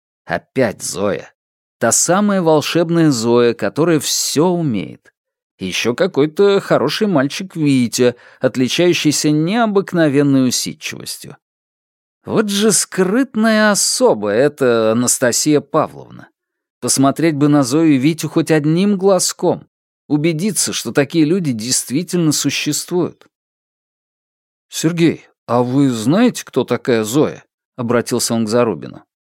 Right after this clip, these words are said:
«М, конечно. А что?» «Вы ее хоть раз видели?» «Странные вопросы ты задаешь. Ну, видел, и что?»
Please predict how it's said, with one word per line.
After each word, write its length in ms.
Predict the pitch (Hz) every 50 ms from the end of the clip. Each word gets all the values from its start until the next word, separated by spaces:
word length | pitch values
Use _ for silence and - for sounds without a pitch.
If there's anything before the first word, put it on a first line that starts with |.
| _ _ _ _ _ _ _ _ _ _
«М, 260 | - 143 156 151 135 - - - -
конечно. 800 | - 175 196 196 160 135 107 101 - - 143 170 202 185 - _ - _ _ _
А 140 | - 101 92
что?» 440 | - - - - 104 117 147 180 175 - _ _ _ _ _ _ _ _ _ _ _ _ _ _ _ _ _
«Вы 300 | - - 104 117 143 156
ее 180 | 147 139 127 101
хоть 260 | - - 160 156 -
раз 320 | 143 107 82 - - -
видели?» 500 | - 131 214 240 240 202 95 - - _ _ _ _ _ _ _ _ _ _ _ _ _ _ - - -
«Странные 540 | 143 - - - 170 180 180 180 196 233 247
вопросы 600 | 247 269 285 226 - 180 190 170 151 - - 240
ты 140 | - 240 202
задаешь. 580 | 139 139 147 131 147 135 117 85 71 - -
Ну, 200 | - - 262 294
видел, 380 | 233 143 139 151 160 180 170 147
и 40 | 113
что?» 520 | 98 - - - 104 113 139 143 143 _